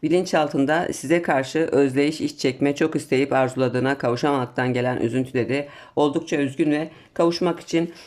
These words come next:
yeniden başa dönmek için elimden geleni yapacağım." dedi. Bakalım yapacak mıymış? Bir özür geliyor mu? Soralım hemen.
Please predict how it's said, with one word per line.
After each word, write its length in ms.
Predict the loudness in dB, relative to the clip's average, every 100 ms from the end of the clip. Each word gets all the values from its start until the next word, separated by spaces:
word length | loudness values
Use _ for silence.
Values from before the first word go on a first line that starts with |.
| -2
yeniden 380 | 4 6 6 4
başa 260 | 4 4 4
dönmek 280 | 4 4
için 200 | 2 0
elimden 480 | 2 4 4 4 2
geleni 460 | 0 0 0 0 -2 -10 -10 -4
yapacağım." 500 | -2 0 0 0 -2
dedi. 380 | 0 0 0 -4 -6 -2
Bakalım 380 | 0 2 2 2
yapacak 480 | 2 0 0 0
mıymış? 340 | 0 0 0 0
Bir 80 | 2
özür 320 | 2 0 0
geliyor 420 | 2 2 2 2
mu? 160 | 0 -2
Soralım 420 | 0 0 0 0
hemen. 400 | 0 0 -2